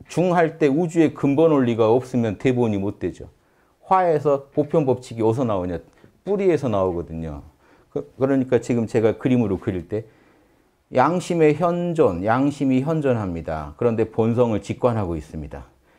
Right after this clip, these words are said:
양심의 현존, 그런데 본성을 직관. 그렇죠? 본성, 여기 인, 의,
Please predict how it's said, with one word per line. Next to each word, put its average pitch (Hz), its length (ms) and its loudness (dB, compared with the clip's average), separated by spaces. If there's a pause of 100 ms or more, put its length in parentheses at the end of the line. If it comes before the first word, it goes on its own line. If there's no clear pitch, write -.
(180)
양심의 113 640 0
현존, 107 720 -4
그런데 101 380 -6
본성을 95 580 -6
직관. - 580 -10 (720)
그렇죠? 113 320 -8
본성, 98 400 -2 (180)
여기 95 200 -4
인, 110 460 -2 (500)
의, 117 400 -4